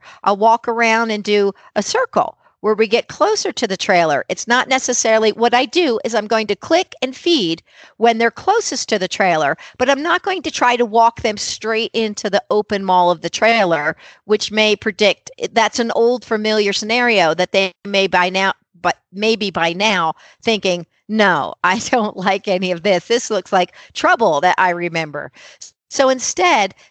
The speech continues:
taking 'em for a walk that's a big circle, so they're approaching the side of the trailer and then they walk past the ramp.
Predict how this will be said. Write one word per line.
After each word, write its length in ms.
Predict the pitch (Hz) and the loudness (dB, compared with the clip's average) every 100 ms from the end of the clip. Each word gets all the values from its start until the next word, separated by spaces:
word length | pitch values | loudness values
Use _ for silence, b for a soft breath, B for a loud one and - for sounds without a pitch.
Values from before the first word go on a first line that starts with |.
| _ | _
taking 380 | 294 285 349 | -2 0 -4
'em 120 | 359 262 | -4 -6
for 140 | 247 | -2
a 80 | 226 | 0
walk 300 | 220 233 - | 4 2 2
that's 200 | 226 - | -4 -4
a 60 | |
big 240 | 208 233 214 | 0 -2 0
circle, 580 | - 339 - 202 170 - b | -2 -2 0 0 0 -4 b
so 220 | - 233 | -2 0
they're 220 | 220 220 214 _ _ | 2 0 -2 _ _
approaching 480 | 220 - 294 - 254 | -6 0 0 0 -4
the 80 | 208 | -4
side 400 | - 302 320 330 | 0 2 2 0
of 60 | 247 | -4
the 80 | |
trailer 500 | 220 240 220 185 185 - | -4 2 2 4 2 0
and 180 | 214 | -2
then 120 | 214 220 | -2 0
they 140 | 214 | -2
walk 340 | 202 208 202 | 2 2 2
past 460 | - - 220 220 - | -6 -2 -2 -2 -4
the 80 | 202 | -4
ramp. 380 | 170 151 - | -2 -4 -6